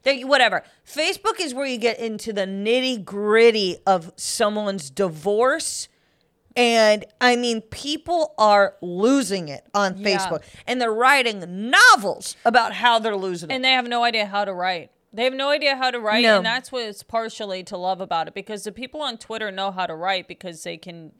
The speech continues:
Speaker 2: condense something into a certain amount of
Speaker 1: Yes.
Speaker 2: characters.
Speaker 1: Yes.
Speaker 2: Whereas people on Facebook, they just spiral out of control.
Speaker 1: Oh, my God. It's incredible.
Speaker 2: Out of control.
Speaker 1: So part of the reason I like Facebook is because of that. You're seeing the real deal.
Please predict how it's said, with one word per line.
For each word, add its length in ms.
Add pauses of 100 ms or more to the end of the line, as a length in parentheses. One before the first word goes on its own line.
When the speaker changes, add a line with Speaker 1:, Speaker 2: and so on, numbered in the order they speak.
(120)
Speaker 2:
condense 480
something 400
into 260
a 60
certain 280
amount 260
of 60
Speaker 1:
Yes. 380
Speaker 2:
characters. 400
Speaker 1:
Yes. 340
Speaker 2:
Whereas 280
people 260
on 220
Facebook, 500
they 160
just 220
spiral 560 (400)
out 180
of 80
control. 180
Speaker 1:
Oh, 40
my 140
God. 280
It's 160
incredible. 560
Speaker 2:
Out 180
of 80
control. 600 (180)
Speaker 1:
So 280 (180)
part 140
of 80
the 40
reason 240
I 60
like 160
Facebook 400
is 80
because 260
of 100
that. 340
You're 100
seeing 240
the 80
real 200
deal. 280